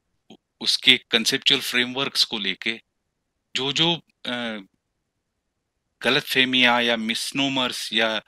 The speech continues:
कुछ अजीबोगरीब मान्यताएं चलती हैं संगीत के क्षेत्र में,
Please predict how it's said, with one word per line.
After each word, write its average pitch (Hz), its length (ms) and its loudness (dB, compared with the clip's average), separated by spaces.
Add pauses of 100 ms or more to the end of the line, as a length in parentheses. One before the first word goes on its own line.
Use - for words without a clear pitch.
(500)
कुछ - 320 0 (560)
अजीबोगरीब 131 840 2
मान्यताएं 123 580 2
चलती 120 420 -2
हैं 107 200 -2
संगीत 110 380 -6
के 110 120 -6
क्षेत्र - 380 -6
में, 95 160 -6